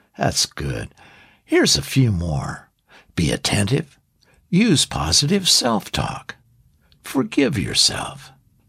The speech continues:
People who have greater self-control may be able to regulate their stressful thoughts more effectively, making those thoughts less intrusive and overpowering. On top of that,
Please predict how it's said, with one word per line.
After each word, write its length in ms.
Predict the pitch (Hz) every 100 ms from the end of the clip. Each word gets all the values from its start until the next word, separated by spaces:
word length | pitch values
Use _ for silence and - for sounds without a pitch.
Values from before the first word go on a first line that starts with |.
| _
People 320 | - 269 -
who 120 | 60 58
have 380 | - 57 - -
greater 360 | - - 135
self-control 960 | 139 - 135 - - - - 92 57 - - - -
may 240 | 147 240
be 260 | - 143 82
able 320 | 131 76 135 -
to 160 | 143
regulate 680 | 135 226 202 165 143 143 -
their 180 | 65 -
stressful 640 | - - 156 170 - 98
thoughts 540 | - 95 71 131 -
more 320 | 113 95 92 156
effectively, 800 | 139 175 180 - 113 - - - - - -
making 400 | 156 220 226 160
those 340 | 90 90 110 -
thoughts 500 | 98 64 - - - -
less 380 | 92 147 143 -
intrusive 760 | - 87 - 247 196 - 78 - -
and 220 | 156 190 -
overpowering. 1000 | - 95 139 139 160 175 156 113 101 - _ _ - - -
On 180 | - 175
top 380 | 175 - 214 -
of 140 | 67
that, 320 | - - -